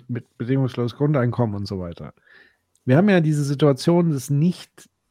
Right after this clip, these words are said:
öffentlich Trauens, ja eigentlich nur, weil wir in einem Systemzustand der permanenten Unruhe sind und der permanenten Angst davor, dass Dinge passieren. Also quasi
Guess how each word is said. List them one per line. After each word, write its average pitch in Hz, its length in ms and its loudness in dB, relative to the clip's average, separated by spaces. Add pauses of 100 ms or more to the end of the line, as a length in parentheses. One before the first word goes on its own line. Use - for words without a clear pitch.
(360)
öffentlich 151 480 0
Trauens, 151 760 -2
ja 135 200 -4
eigentlich 151 440 -2
nur, 180 580 0
weil 139 160 0
wir 143 140 0
in 131 80 -4
einem 131 220 -2
Systemzustand 165 1500 -4
der 131 180 2
permanenten 151 1000 -2
Unruhe 104 640 2 (500)
sind 101 540 -6
und 123 200 -2
der 120 160 2
permanenten 151 720 0 (100)
Angst 175 680 -4 (180)
davor, 143 600 2
dass 127 260 -2
Dinge 135 200 0
passieren. 175 560 -6
Also 135 240 0
quasi 135 520 -2